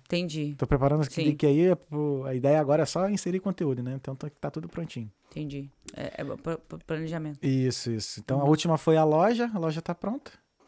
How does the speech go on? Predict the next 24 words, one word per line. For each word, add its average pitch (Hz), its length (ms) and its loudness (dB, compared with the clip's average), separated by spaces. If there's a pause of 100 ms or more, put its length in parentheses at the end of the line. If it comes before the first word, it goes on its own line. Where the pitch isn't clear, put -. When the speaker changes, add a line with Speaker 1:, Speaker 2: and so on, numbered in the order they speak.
(240)
Speaker 2:
É, 294 240 -4
agora 220 240 -2
é 226 40 -2
só 240 200 -4
inserir 269 260 -6
conteúdo. 240 440 -2
Speaker 1:
O 160 60 4
Amaury 147 340 0
me 151 120 -4
respondeu 180 440 -6
aqui, - 180 -6
ó. - 60 0 (260)
Speaker 2:
Respondeu? 170 540 6
Olha 226 400 8
lá, 185 400 10
<laughs> - 40 6
aí, 151 220 6
ó. 120 160 -4
Speaker 1:
Peraí, 220 180 8
eu 220 40 8
vou 214 80 0
perguntar 233 240 6
pra 233 120 4
ele. 185 220 4